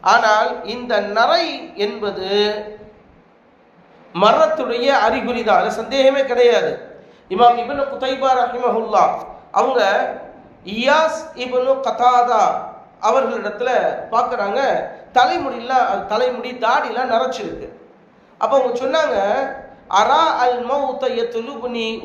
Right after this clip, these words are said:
வ அரானி லா அஃபூது." மரணம் என்னை தேடுகிறது, அது என்னை தப்பித்து விட வாய்ப்பே கிடையாது, என்னை மிஸ்லாம் பண்ணாது. மௌத் என்ன செய்யும்?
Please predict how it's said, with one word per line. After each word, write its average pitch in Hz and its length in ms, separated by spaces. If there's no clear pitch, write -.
வ 208 100
அரானி 226 720
லா 220 260
அஃபூது." 180 520
மரணம் 277 560
என்னை 247 320
தேடுகிறது, 202 1080
அது 240 360
என்னை 233 520
தப்பித்து 269 600
விட 247 520
வாய்ப்பே 233 420
கிடையாது, - 640
என்னை 196 200
மிஸ்லாம் 240 460
பண்ணாது. 226 460
மௌத் 240 220
என்ன 233 220
செய்யும்? 226 520